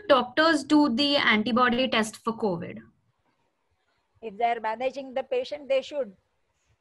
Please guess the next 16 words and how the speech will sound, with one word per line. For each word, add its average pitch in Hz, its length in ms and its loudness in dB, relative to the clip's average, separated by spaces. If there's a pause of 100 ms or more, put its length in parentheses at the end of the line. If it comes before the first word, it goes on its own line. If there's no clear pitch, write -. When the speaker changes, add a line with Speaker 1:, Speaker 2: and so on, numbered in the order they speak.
(160)
Speaker 2:
I 240 100 -8
mean, 254 160 -14
if 247 180 -2
you 262 140 0
are 262 220 4
antibody 262 580 -2
positive, 269 560 -2
that 254 240 0
means 277 220 -12
you 262 80 0
have 269 120 -4
recovered 277 580 -2
from 247 280 -4
the 220 560 0 (480)
corona 226 380 -4
infection. 196 600 -14